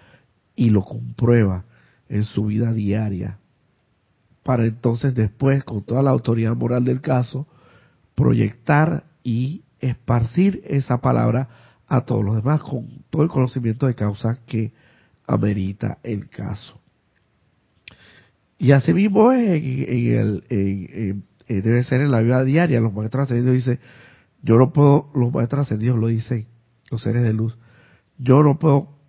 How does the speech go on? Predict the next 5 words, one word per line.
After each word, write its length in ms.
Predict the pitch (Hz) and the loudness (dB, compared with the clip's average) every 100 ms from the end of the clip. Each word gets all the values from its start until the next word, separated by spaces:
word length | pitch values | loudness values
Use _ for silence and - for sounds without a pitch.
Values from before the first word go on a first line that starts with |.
| - | -4
concebir 580 | - 110 - 120 156 | 0 0 2 2 2
un 100 | 165 170 | 0 0
hombre 560 | 147 160 165 180 190 - _ _ _ _ _ _ _ _ _ _ _ _ - | 0 2 2 0 -2 -8 _ _ _ _ _ _ _ _ _ _ _ _ -4
que 160 | - | -2
sea 640 | 113 120 123 131 143 _ | 0 4 6 6 2 _